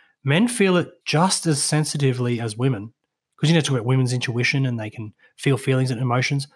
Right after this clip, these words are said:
We're just as good. We're probably poor articulators, and there's some science to back that claim up. Um, but when we have those feelings that something's not right about a buddy,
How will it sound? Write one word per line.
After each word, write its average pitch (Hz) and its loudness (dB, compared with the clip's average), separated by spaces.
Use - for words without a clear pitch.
We're 151 -2
just 214 0
as 147 -2
good. 180 0
We're 151 0
probably 233 2
poor 156 0
articulators, 135 -2
and 147 4
there's 147 4
some 143 2
science 151 0
to 123 -4
back 113 -4
that 117 -10
claim 113 -6
up. 143 -6
Um, 135 0
but 147 -2
when 190 2
we 277 4
have 196 0
those 156 2
feelings 127 -2
that 131 -8
something's 185 0
not 143 0
right 120 -2
about 127 -2
a 117 -4
buddy, 151 -4